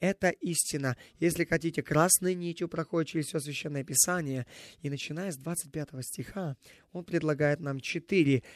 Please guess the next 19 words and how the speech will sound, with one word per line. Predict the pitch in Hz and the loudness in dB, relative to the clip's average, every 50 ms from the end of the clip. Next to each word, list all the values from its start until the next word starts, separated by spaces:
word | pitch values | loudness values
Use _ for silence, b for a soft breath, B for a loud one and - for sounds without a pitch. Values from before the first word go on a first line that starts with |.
| B B B | B B B
стратегических, | - - - - - 190 175 - - 170 143 131 170 226 185 - 185 151 - 165 160 135 | -12 -10 0 8 8 8 8 6 0 -6 -2 2 2 2 4 4 0 0 0 0 0 2
если | 131 151 147 - 151 139 | 2 0 0 0 -2 -2
хотите, | - 151 139 - - 147 - - 135 127 | -2 -4 -4 -4 -6 -8 -4 -4 -4 -4
параллельных | - - 156 147 143 147 147 151 165 185 196 185 175 156 151 143 - | -2 2 4 8 10 10 12 12 12 12 12 12 10 8 0 -2 -2
ссылки, | - - - - 208 220 214 175 - - 143 127 - B B B B B B - | -2 -2 0 0 2 2 2 2 2 2 0 0 0 B B B B B B -4
которые | - 151 - - 156 147 147 143 139 135 131 b b b b b - | -4 -4 0 0 2 4 6 6 6 6 4 b b b b b -2
усиливают | 170 - - - - 214 196 165 151 135 147 147 147 147 143 143 - - _ - | 2 6 8 10 10 10 10 10 8 6 6 6 8 8 8 6 2 -2 _ -6
его | 139 131 156 143 139 151 151 143 - - | -2 0 0 4 6 8 8 8 8 6
обоснование. | - 156 147 131 156 151 - - - 156 151 147 139 147 165 156 147 135 131 127 123 120 117 B B B B B | 2 2 4 4 4 6 6 4 4 4 2 2 4 4 4 4 4 2 0 -2 -4 -4 -8 B B B B B
И | - 160 | 2 2
это | 185 190 - 175 | 2 2 0 -2
покажет | - 170 - 180 185 170 190 190 - | -4 -2 -2 -2 -2 -2 -4 -6 -6
нам, | 175 156 143 127 123 | -4 -4 -4 -4 -4
что | - - - - 151 | -6 -8 -6 -4 -4
весь | 135 123 160 208 214 | -2 0 2 4 6
Совет | - - - 190 175 190 185 165 | 6 4 4 2 0 -2 -4 -4
Божий, | 156 170 175 170 143 131 131 127 123 - B B B | -6 -4 -4 -4 -4 -2 -4 -4 -4 -6 B B B
Слово | - - - 165 185 202 196 190 185 | -2 -2 0 4 4 4 6 4 4
Божьим, | 165 165 165 156 135 113 131 139 127 | 4 4 2 2 2 0 -2 -2 -4